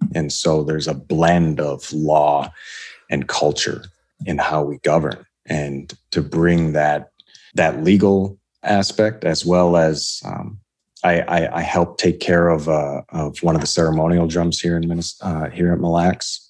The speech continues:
with, uh, Mick Davis. And, uh, to bring that perspective also and blend those into my role has been, uh, very unique. I, it, yeah. <laughs>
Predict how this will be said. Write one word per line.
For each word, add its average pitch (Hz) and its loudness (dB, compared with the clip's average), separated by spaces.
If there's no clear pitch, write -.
with, 80 0
uh, 73 -2
Mick 82 0
Davis. 85 0
And, 76 0
uh, 76 -6
to 80 -2
bring 85 2
that 78 0
perspective - -2
also 82 0
and 76 -2
blend 85 4
those 92 0
into 87 0
my 87 4
role 85 0
has 69 -6
been, 69 -4
uh, - -6
very 80 2
unique. 71 -6
I, 73 -4
it, - -2
yeah. - -2
<laughs> 98 2